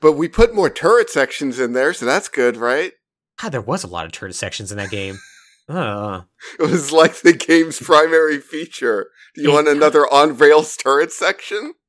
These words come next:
Speaker 2: And it's like, "Not really."
Speaker 1: Yeah.
Speaker 2: I want, I want the part where I could blow a hole in the wall and then make it my new home. And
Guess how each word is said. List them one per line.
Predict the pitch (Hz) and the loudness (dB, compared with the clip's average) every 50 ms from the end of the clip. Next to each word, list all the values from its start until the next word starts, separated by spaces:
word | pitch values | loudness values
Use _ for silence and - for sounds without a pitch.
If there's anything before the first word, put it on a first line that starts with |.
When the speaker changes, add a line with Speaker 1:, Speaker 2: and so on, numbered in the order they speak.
| _ _ _ _ _ - | _ _ _ _ _ -8
Speaker 2:
And | - 226 | -4 -4
it's | 277 269 277 | -4 -4 -2
like, | 302 302 - - | -4 -4 -2 -2
"Not | 226 269 359 370 170 | -2 -4 -4 -4 -6
really." | 185 254 370 415 359 226 285 311 302 _ _ _ _ _ - | -6 -4 -2 -2 -2 -2 -2 -4 -6 _ _ _ _ _ 0
Speaker 1:
Yeah. | 285 226 - - 294 262 - - - _ _ _ _ _ _ _ _ _ - - - _ _ - | 2 4 4 4 2 0 -4 -8 -12 _ _ _ _ _ _ _ _ _ -20 -20 -20 _ _ -12
Speaker 2:
I | 165 | -10
want, | 185 240 - - - | -8 -8 -8 -10 -8
I | - 196 | -4 -2
want | 202 247 294 294 - | -2 -2 -2 -4 -6
the | 214 | -8
part | 185 - 220 247 - - - | -6 -2 -2 -2 -4 -4 -4
where | 180 190 | -4 -4
I | 185 | -4
could | 185 _ - 180 156 139 | -6 _ -8 -8 -8 -8
blow | - 160 165 202 233 233 202 | -6 -6 -4 -2 -2 -2 -4
a | 156 | -4
hole | 131 156 202 285 349 302 | -4 -4 -4 -2 -2 -2
in | 175 | -2
the | 131 | -2
wall | 107 101 110 110 104 98 92 | -2 -4 -4 -4 -4 -4 -6
and | 90 98 | -8 -8
then | 101 98 | -10 -8
make | 104 127 135 147 | -6 -6 -4 -4
it | 143 | -4
my | 113 104 104 | -2 -2 -4
new | 95 107 113 107 92 | -4 -4 -6 -8 -8
home. | - - 110 135 156 127 90 85 82 | -6 -4 -4 -4 -4 -4 -8 -12 -16
And | 87 _ | -20 _